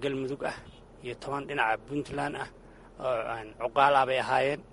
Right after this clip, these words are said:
Waxaa kor joogto ka ahaa, een, laba isin, Garaad Jaamac iyo Suldaan Xasan. Annaguna waxaan u ahayn back up baan u ahayn, marjac baan u ahayn.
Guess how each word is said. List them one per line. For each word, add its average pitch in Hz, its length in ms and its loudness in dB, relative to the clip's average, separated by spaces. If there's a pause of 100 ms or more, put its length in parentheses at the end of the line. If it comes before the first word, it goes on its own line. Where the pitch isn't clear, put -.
(880)
Waxaa 127 380 2
kor 139 260 -4
joogto 147 320 0
ka 143 140 0 (100)
ahaa, 113 340 -2 (760)
een, 113 300 -2 (840)
laba 135 200 2
isin, 151 360 -4 (800)
Garaad 123 280 0
Jaamac 135 320 0
iyo 113 100 -8
Suldaan 120 320 -4
Xasan. 147 340 -4 (1080)
Annaguna 135 340 -4
waxaan 123 320 -6
u 127 160 -6
ahayn 107 280 -8 (720)
back 139 220 2
up 117 140 -4
baan 117 200 -2
u 120 40 -8
ahayn, 113 280 -8
marjac 117 320 -4
baan 113 180 -4
u 131 80 -4
ahayn. 127 360 -2